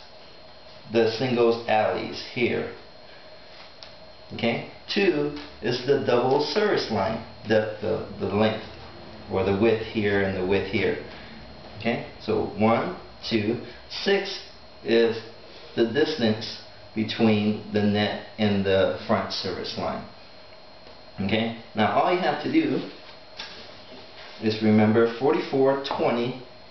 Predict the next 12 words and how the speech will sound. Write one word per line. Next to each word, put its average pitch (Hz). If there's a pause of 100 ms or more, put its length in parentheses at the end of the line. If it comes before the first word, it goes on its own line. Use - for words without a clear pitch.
(320)
one 117 (180)
for 160
singles, 107 (480)
two 123 (320)
for 139
doubles, - (180)
six - (580)
for 101
the 95 (200)
front 117
service 104
line. 90